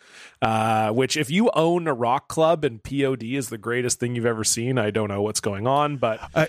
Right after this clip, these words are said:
Speaker 1: apparently, uh, that is when Cook took over as their manager because, uh, one of their band members, Wov Bernardo, uh, his dad was their manager and he didn't want to do it anymore. Uh, and so Tim Cook took over. And then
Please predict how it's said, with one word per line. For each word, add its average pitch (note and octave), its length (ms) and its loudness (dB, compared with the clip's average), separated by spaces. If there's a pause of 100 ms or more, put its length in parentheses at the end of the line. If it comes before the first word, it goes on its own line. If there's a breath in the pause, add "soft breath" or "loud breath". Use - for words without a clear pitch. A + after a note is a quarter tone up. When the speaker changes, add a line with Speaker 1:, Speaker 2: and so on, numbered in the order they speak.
Speaker 1:
apparently, E3 840 2
uh, C#3 260 2
that C#3 220 2
is C#3 160 -2
when C3 220 -6
Cook - 260 -2
took - 220 -2
over B2 340 0
as A2+ 200 -2
their A#2 160 -2
manager C#3+ 640 2
because, A2 580 -2
uh, G#2+ 220 2
one B2 200 0
of C#3+ 80 0
their C3 160 4
band B2+ 380 -2
members, A2+ 400 0
Wov B2 480 0
Bernardo, A2+ 880 0 (440 soft breath)
uh, A2+ 240 0
his A#2 260 0
dad C3+ 500 0
was A2 260 -4
their A2+ 140 -4
manager G#2+ 520 -4
and G#2+ 120 -4
he A#2+ 120 0
didn't B2 160 -2
want A#2 160 -2
to G#2+ 60 -4
do A#2+ 220 2
it A2 80 0
anymore. G2+ 520 -4 (420 soft breath)
Uh, A2 320 0
and B2+ 160 -2
so A2 180 4
Tim B2 280 -2
Cook - 260 0
took D#3 220 0
over. C3+ 440 2 (400 soft breath)
And B2+ 140 0
then B2+ 360 0